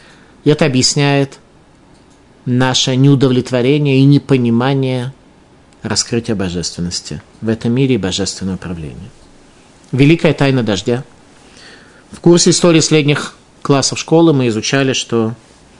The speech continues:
древний человек в погодных условиях видел проявление божественной силы. Это правда. Древний человек действительно видел и каждый раз убеждался в своей правоте, потому что тогда древний человек еще не потерял духовную практику,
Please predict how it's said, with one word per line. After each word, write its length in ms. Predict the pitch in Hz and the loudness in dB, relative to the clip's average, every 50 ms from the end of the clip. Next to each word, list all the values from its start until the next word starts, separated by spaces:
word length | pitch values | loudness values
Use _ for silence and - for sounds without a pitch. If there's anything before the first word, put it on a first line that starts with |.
| - - | -12 -6
древний 440 | 135 123 139 143 156 170 160 165 156 | -2 0 2 4 4 4 4 2 2
человек 460 | - - - 143 135 135 147 156 - | 2 2 2 2 2 2 2 0 -2
в 60 | - | -4
погодных 500 | - 147 127 120 127 123 110 117 110 - | -4 -4 -2 0 0 0 0 -2 -4 -4
условиях 560 | 120 - - 170 170 175 165 147 131 123 - 135 | -6 -6 -2 0 0 2 2 0 0 -2 -4 -4
видел 380 | 131 139 139 139 135 139 143 - - - - - - - | -4 -2 -2 -2 -2 -2 -4 -6 -12 -20 -20 -20 -8 -2
проявление 640 | - 135 143 139 127 117 127 135 151 151 147 143 135 | 0 2 4 4 4 2 2 2 2 2 2 0 0
божественной 640 | 120 120 113 101 113 113 - - - 117 117 117 107 | 0 0 -2 -2 -2 -4 -4 -4 -4 -2 -2 -2 -2
силы. 320 | - - - 87 71 62 57 - _ _ _ _ _ _ - - - - - - - | -4 -6 -6 -8 -10 -10 -14 -20 _ _ _ _ _ _ -20 -20 -20 -20 -16 -6 -2
Это 200 | 143 139 160 165 | 0 0 0 0
правда. 400 | 143 120 107 98 90 104 139 - | 0 0 -2 -2 -4 -6 -8 -8
Древний 400 | - 123 127 131 139 135 139 131 | -4 -2 2 2 2 4 2 0
человек 320 | 110 - - 131 127 117 113 | 0 0 0 0 0 0 2
действительно 640 | 123 - - - 156 165 160 - 143 131 127 120 | 0 0 0 2 0 0 2 2 0 0 0 0
видел 420 | 110 127 123 120 127 123 131 143 - _ _ _ _ _ _ _ _ _ _ _ - | 0 0 0 0 -2 -2 -4 -6 -12 _ _ _ _ _ _ _ _ _ _ _ -4
и 280 | 117 117 113 120 117 - - - _ _ - | -2 0 0 0 -2 -6 -12 -20 _ _ -8
каждый 460 | - - 147 143 135 117 120 135 127 117 | -2 0 0 2 0 0 2 0 2 2
раз 260 | 127 147 156 - - | 2 0 0 0 -2
убеждался 680 | 131 117 127 120 101 98 101 117 120 131 131 - - | 0 0 0 0 0 0 0 0 0 0 0 -2 -6
в 60 | - - | -4 -4
своей 300 | - - 208 95 95 92 | -4 -4 -4 -4 -4 -4
правоте, 640 | - - - - - - - - 123 123 131 147 - - - - - - - | -6 -6 -6 -6 -6 -6 -6 -6 -6 -6 -6 -6 -10 -16 -20 -20 -20 -16 -10
потому 300 | - - - 127 139 139 | -8 -2 0 2 2 2
что 180 | 131 - - 135 | 2 2 0 0
тогда 300 | - 127 127 135 156 170 | 0 0 0 0 0 2
древний 400 | 143 143 151 147 139 143 143 135 | 2 2 2 2 2 0 -2 -2
человек 400 | - - 139 127 123 135 131 - | -2 -2 -2 0 0 0 0 -2
еще 180 | 135 - 135 | -2 -2 0
не 120 | 131 135 131 | 0 0 2
потерял 440 | - 139 - - 143 135 135 127 117 | 0 0 0 0 2 2 2 2 0
духовную 460 | 104 - - 120 104 90 104 101 92 | -2 -4 -2 -4 -2 -2 -2 -4 -4
практику, 640 | - - 131 135 - - - - - 135 131 127 | -2 -4 -4 -4 -4 -8 -16 -10 -8 -6 -8 -8